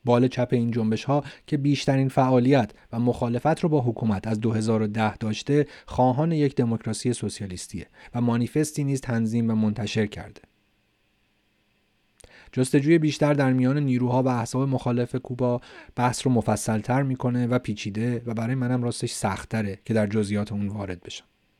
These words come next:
اون چه مهمه و باید اشاره بشه اینه که تمام این جنبش‌ها پیش از این ابرتورم موجود هم وجود داشتن. مردمی که در تظاهرات این روزها شرکت می‌کنن بعضن از فقیرترین افراد کوبان. خب دیگه همین.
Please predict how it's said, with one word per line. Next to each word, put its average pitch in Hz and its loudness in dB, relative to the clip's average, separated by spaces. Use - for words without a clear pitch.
اون 110 -2
چه 117 -2
مهمه 107 2
و 117 -2
باید 107 2
اشاره 104 -4
بشه 107 -2
اینه 147 2
که 139 0
تمام 117 0
این 156 0
جنبش‌ها 127 -2
پیش 160 -2
از 135 2
این 123 2
ابرتورم 104 -2
موجود 104 0
هم 123 0
وجود 107 -2
داشتن. - -14
مردمی 107 2
که 131 0
در 131 6
تظاهرات 110 2
این 113 2
روزها 107 -2
شرکت 107 -4
می‌کنن 120 -2
بعضن 127 4
از 151 -2
فقیرترین 117 0
افراد 110 -4
کوبان. 92 -10
خب 165 2
دیگه 156 4
همین. 147 4